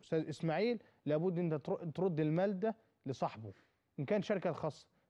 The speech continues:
طب شركة عامة وش-، وشركة حكومية مولانا، لابد أن ترد هذا المال لأنه مال،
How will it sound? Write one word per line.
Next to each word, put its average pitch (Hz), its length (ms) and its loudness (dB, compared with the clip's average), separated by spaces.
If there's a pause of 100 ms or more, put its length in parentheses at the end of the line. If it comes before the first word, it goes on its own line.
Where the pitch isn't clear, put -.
طب 185 100 4
شركة 202 340 0
عامة 196 240 0
وش-، 160 100 -2
وشركة 180 420 0
حكومية 165 420 0
مولانا، 143 440 2 (240)
لابد 151 300 2
أن 151 140 0
ترد 160 260 0
هذا 151 340 2
المال 160 520 2
لأنه 143 260 0
مال، 180 1120 4